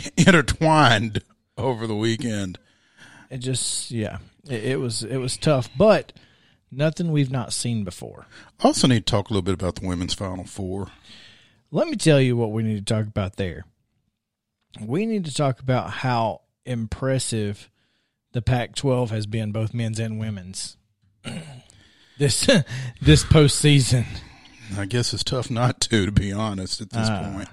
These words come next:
Speaker 2: that's, it's crazy. So, uh, yeah, I mean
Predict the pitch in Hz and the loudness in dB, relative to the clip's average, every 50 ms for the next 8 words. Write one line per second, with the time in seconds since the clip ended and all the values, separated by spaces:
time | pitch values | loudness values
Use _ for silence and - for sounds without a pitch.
0 | - _ - 113 110 113 110 - - - 120 107 - - - - - - - 151 | -20 _ -10 -8 -6 -6 -6 -6 -8 -10 -10 -10 -12 -10 -10 -10 -6 -4 -2 -2
1 | 147 147 131 117 110 107 - - 131 127 123 120 123 127 123 123 131 151 147 123 | 0 0 -2 -4 -6 -6 -4 -4 -2 -2 -2 -2 -4 -4 -6 -6 -4 -4 -4 -4
2 | 117 123 131 131 127 127 120 117 107 | -4 -6 -6 -4 -4 -4 -6 -6 -8